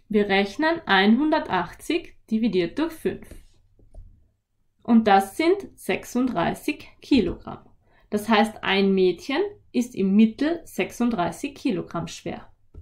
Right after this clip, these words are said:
Betrachten wir nun die beiden Ergebnisse. Ein Junge war im Mittel vierundvierzig Kilogramm schwer. Ein Mädchen ist im Mittel sechsunddreißig Kilogramm schwer. Das heißt, es ist ziemlich einfach zu sagen,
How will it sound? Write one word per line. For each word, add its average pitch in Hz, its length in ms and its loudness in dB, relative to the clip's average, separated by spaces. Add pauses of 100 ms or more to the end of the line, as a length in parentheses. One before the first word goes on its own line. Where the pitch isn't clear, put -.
(720)
Betrachten 233 680 0
wir 311 120 4
nun 269 460 0
die 254 160 0
beiden 190 400 2
Ergebnisse. 190 680 0 (760)
Ein 220 300 6
Junge 220 580 4
war 226 220 2
im 214 160 6
Mittel 240 400 4
vierundvierzig 233 800 0
Kilogramm 196 480 -2
schwer. - 360 -12 (360)
Ein 190 240 2
Mädchen 185 500 0 (460)
ist 277 200 -6
im 320 120 -2
Mittel 339 280 4
sechsunddreißig 185 840 -4
Kilogramm 180 560 -8
schwer. - 380 -12 (960)
Das 220 200 0
heißt, 302 340 4
es 269 140 -6
ist 220 240 -4
ziemlich 277 460 2
einfach 226 420 0
zu 302 140 -4
sagen, 180 600 -4